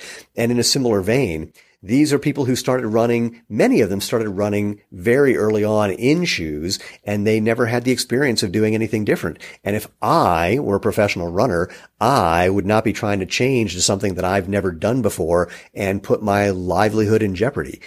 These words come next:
That's kind of a silly thing to do. But then you look at African runners or some of the early, uh, runners from New Zealand who worked with the coach Arthur Lydiard. They spent most of their time growing up running barefoot and put on shoes. And many of them ended up having problems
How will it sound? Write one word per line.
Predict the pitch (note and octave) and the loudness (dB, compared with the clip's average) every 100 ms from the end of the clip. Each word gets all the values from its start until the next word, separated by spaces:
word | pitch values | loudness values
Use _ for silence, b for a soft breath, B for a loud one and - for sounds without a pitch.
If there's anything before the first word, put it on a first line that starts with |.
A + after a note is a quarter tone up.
| B - | B -8
That's | F2+ - - - | -4 -2 -2 -2
kind | - G2 | -4 -4
of | F2 | -4
a | |
silly | - - G2 F#2 F2 | -4 -2 -2 -2 -2
thing | F#2+ F#2 | -2 -4
to | F2+ | -2
do. | A2+ A#2 C2+ - B B B B | 2 2 0 -10 B B B B
But | - | 0
then | A#2+ | 2
you | A#2+ | 4
look | B2 A#2+ | 4 2
at | - | 0
African | G2+ - B2+ A#2+ | -2 0 0 2
runners | A#2+ A#2+ G2 | 4 4 2
or | F2 | 0
some | G#2+ | -2
of | G2 | 0
the | F#2+ F#2 | 0 0
early, | G#2 G#2+ G#2 A2+ - | 0 0 0 -2 -4
uh, | G#2+ F#2+ | -4 0
runners | A2 A2 | 2 0
from | G#2+ | -2
New | G2+ | -2
Zealand | F#2+ G#2+ B2 A#2 | 0 0 0 0
who | G2 | 0
worked | F2+ F#2 | 0 0
with | F2+ - | -2 -6
the | |
coach | - G2+ F#2+ | -4 -2 -2
Arthur | - F2+ E2+ | -2 -4 -4
Lydiard. | F2+ G#2+ A2 A2+ A2+ B B | -2 2 4 4 0 B B
They | F2 A2 C#3 D3 | 0 2 4 2
spent | C#3 - C3+ G#2 | 2 -2 -2 2
most | B2 | 2
of | C3 | 4
their | A#2 | 2
time | A#2 A#2 A#2 G2+ | 2 0 0 2
growing | G2+ A2 A2 | 2 4 2
up | A2 | 0
running | F2 F2+ G#2 F#2+ | -2 0 0 0
barefoot | G2 C#3+ - D#2 | 2 0 0 -4
and | G2+ F2 | -4 -6
put | A2 F#2 | -4 -2
on | F2+ | -2
shoes. | - D3 G2 F2+ F2+ B B B | -2 0 0 0 -2 B B B
And | G2 F#2 G2 | -6 -4 0
many | F3 | 2
of | D#3+ | 4
them | G#2+ | 2
ended | G#2+ G#2+ | 2 2
up | G#2+ | 2
having | G#2 G2+ G2+ F#2 | 2 0 0 -4
problems | - C3 F#2+ F2+ F2 | -2 0 0 -2 -4